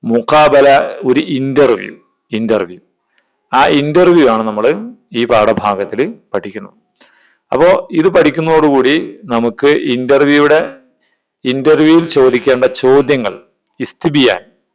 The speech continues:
പദാവലികൾ, ചോദ്യാവലികൾ കൂടി നമ്മൾ ഇതിലൂടെ മനസ്സിലാക്കി പോണം.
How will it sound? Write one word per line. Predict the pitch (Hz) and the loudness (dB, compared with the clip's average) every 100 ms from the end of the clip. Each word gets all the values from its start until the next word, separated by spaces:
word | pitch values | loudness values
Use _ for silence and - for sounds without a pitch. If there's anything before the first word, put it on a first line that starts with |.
| _ _ - | _ _ -4
പദാവലികൾ, | 117 135 147 143 127 104 98 - _ _ _ _ | 0 4 4 4 2 -2 -8 -18 _ _ _ _
ചോദ്യാവലികൾ | - 147 147 160 165 156 147 143 127 | 0 2 4 4 4 4 4 2 0
കൂടി | 117 110 | -2 -2
നമ്മൾ | 113 104 135 240 - _ _ _ - | -4 -2 -4 -4 -14 _ _ _ -4
ഇതിലൂടെ | 120 120 113 | -2 0 -2
മനസ്സിലാക്കി | 147 131 - 113 110 | -2 -6 -2 -4 -4
പോണം. | 104 101 | -8 -8